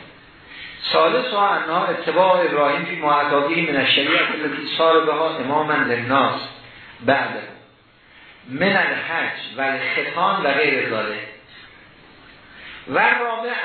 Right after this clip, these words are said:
انها الاخلاص لله تعالی وحده و الاقرار بالربوبیه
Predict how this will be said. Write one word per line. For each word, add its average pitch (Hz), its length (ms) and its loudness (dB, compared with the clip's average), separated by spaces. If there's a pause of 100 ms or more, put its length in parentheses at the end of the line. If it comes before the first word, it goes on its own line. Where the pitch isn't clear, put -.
انها 170 380 -4
الاخلاص 151 680 0
لله 117 480 -8
تعالی 107 400 -8
وحده 104 440 -10
و 127 40 -2
الاقرار 135 680 4
بالربوبیه 127 880 -4